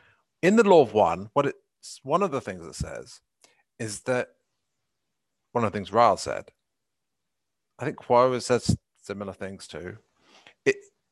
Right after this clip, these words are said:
one of the things said is that essentially that prior to duality, it took a long time for,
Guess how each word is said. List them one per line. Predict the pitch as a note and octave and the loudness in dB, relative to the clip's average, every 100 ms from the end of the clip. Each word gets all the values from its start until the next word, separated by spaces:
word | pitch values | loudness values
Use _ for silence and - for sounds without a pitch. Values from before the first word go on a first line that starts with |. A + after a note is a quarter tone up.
| _ | _
one | - E3+ | 0 4
of | A3+ | 6
the | A3 | 6
things | G#3+ G3+ | 4 4
said | - F3+ | 6 6
is | F3 D#3 | 6 6
that | F3+ - - _ _ - | 4 4 -4 _ _ -12
essentially | - F#3+ G3+ F#3+ F3+ E3 | 4 4 6 4 4 4
that | D#3 B2+ - _ _ _ _ _ - _ | 2 0 -6 _ _ _ _ _ -20 _
prior | - - E3+ G3+ G3+ | -8 4 8 8 6
to | F3+ | 2
duality, | D#3+ C#3 B2+ A#2+ G2+ - D2+ - - _ _ _ _ _ _ _ _ _ _ _ _ _ _ _ _ _ _ _ _ _ _ _ _ _ _ _ _ _ _ _ - | 0 4 6 6 2 -2 -10 -10 -16 _ _ _ _ _ _ _ _ _ _ _ _ _ _ _ _ _ _ _ _ _ _ _ _ _ _ _ _ _ _ _ -14
it | - | -8
took | E3+ D#3+ | -2 4
a | |
long | D#3 F#3 F3 | 6 6 4
time | - D#3 D#3+ F3 | 4 6 6 2
for, | E3 C#3+ C3+ B2+ B2 A#2+ A2 | 0 4 6 8 6 4 0